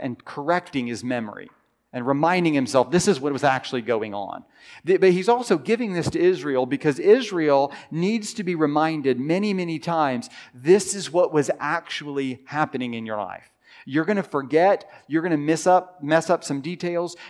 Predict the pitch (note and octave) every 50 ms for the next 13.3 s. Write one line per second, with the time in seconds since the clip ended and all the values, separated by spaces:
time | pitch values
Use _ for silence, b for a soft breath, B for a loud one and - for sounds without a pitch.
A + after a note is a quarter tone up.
0 | B - C3+ F3 F#3+ F3+ G3 F#3+ D#3 - - F3 D#3 - - F#3 F3+ D3 E3+ D#3+
1 | - - E3 D#3 C#3 D#3+ D3+ D3 C3 - D3+ D3 C#3+ C#3+ C#3 C#3 C3+ C3+ C3+ C3+
2 | C3 C3 C3 B B B B B B - D3 D3 C#3 - - - - E3 D#3+ F3
3 | G#3+ G3+ E3 D#3+ G3 F#3+ C#3+ E3 F3 D3 - - D3+ - - D#3+ D3+ D3 D3 C#3
4 | C3+ C3 B2+ - - C3+ C3 B2 B2 A#2+ A#2+ C#3+ B2 - - C3 A#2+ A2 G#2+ G2+
5 | B B B B - A#2+ A#2+ C#3 E3+ F#3 F3+ - - E3+ B2+ F3 D3+ C#3+ C3+ A#2
6 | A#2 C3 C3+ A#2+ C3 B2+ B2+ - - - - A#2+ A2+ G#2+ - - - C3+ A#2 A2
7 | A2 G#2+ G2+ G#2 G2 - G#2 G2 G2+ - - - - _ _ B B B B B
8 | - C#3 F3 F#3 - G3+ E3+ D3 - - - D3 E3 F3+ F#3+ F#3 - - - E3+
9 | E3 D#3 D3+ C#3+ D3+ D#3+ - - C#3 C3+ B2 - C3 C#3+ C#3+ C#3 C3 - B2+ A#2
10 | A2 G#2 F#2+ B B B B B B - C#3+ C#3 - D3+ C#3 C3 - - F3 F#3+
11 | G3+ G3+ G3+ F#3 F#3 - - - F#3 F3 D#3 D3 B2+ B B B B - C#3+ D3
12 | C#3+ C#3+ C#3+ D3+ C#3+ C#3+ C#3+ D3 D3+ E3 F#3 G3 F#3 D3 D3+ D3+ C3+ - - D#3
13 | C#3 C3 B2+ A#2+ -